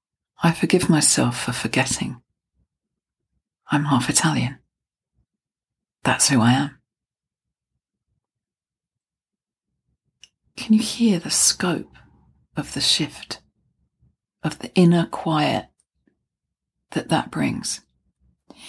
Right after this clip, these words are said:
And that's what happens when you unconceal your own archetypal patterns.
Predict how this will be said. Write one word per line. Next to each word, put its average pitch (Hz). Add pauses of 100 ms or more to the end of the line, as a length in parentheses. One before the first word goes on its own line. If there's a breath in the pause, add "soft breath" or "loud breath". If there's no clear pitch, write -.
(300 loud breath)
And 180
that's 233
what 277
happens 175
when 160
you 165 (100)
unconceal 214 (560)
your 170
own 180
archetypal 143
patterns. -